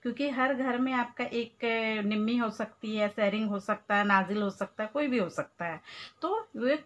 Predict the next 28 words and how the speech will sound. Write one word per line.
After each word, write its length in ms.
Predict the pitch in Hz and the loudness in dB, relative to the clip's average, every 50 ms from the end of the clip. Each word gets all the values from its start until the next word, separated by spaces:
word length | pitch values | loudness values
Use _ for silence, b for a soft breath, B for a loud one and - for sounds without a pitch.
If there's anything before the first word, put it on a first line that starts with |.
| _ - | _ -2
केवल 240 | 269 269 285 320 330 | 0 2 2 2 2
एक 140 | 339 330 - | 0 -4 -2
कहानी 480 | - 220 214 220 220 220 240 277 320 | -2 0 2 2 2 4 4 4 6
बताया 380 | 311 277 269 - 240 226 214 202 | 6 4 4 4 2 2 2 2
गया 180 | 180 180 175 175 | 0 -2 -2 -2
है, 220 | 190 233 269 233 | -2 -2 -4 -2
जो 180 | 208 277 285 277 | 0 0 0 0
real 400 | 277 208 202 208 233 254 269 277 | 0 -2 -2 0 0 0 0 2
कहानी 380 | 285 277 277 269 254 254 262 | 2 2 2 2 2 2 2
है, 160 | 269 269 262 | 2 0 0
जैसे 280 | 247 233 226 226 254 240 | 0 -2 -2 -2 0 2
अमृता 400 | 214 208 202 202 220 208 - 247 | 2 2 2 0 0 0 0 0
की 160 | 247 262 254 | 2 0 -2
story, 360 | 247 - - - 226 220 233 | -4 -4 -4 -4 -2 -2 -2
वो 100 | 226 226 | 0 0
रियल 320 | 226 214 214 202 196 202 190 | 0 0 0 0 0 0 0
कहानी 340 | - 190 165 151 147 160 170 | 0 0 0 0 0 -2 -4
है, 60 | 170 | -6
तो 120 | - 220 | -6 -8
उसमें 320 | 233 226 - 262 285 302 254 | -8 -6 -2 2 2 4 4
ज़रूर 220 | 262 262 277 294 | 4 4 4 4
हम 280 | 294 285 269 262 254 - | 6 6 4 4 2 0
एमसीक्यू 460 | 240 220 196 196 - 247 214 - 226 220 | 0 0 0 -2 -4 -6 -6 -4 -4 -2
बनाएंगे 420 | 208 196 185 180 190 196 190 214 | -2 0 0 0 0 -2 0 0
अमृता 400 | 214 208 202 196 196 - 214 202 | 0 0 0 -2 -2 -2 -2 -2
के 140 | 202 208 196 | -2 -2 0
बारे 260 | 190 185 170 160 160 | 0 2 0 0 0
में। 200 | 165 165 170 160 | -2 -4 -4 -6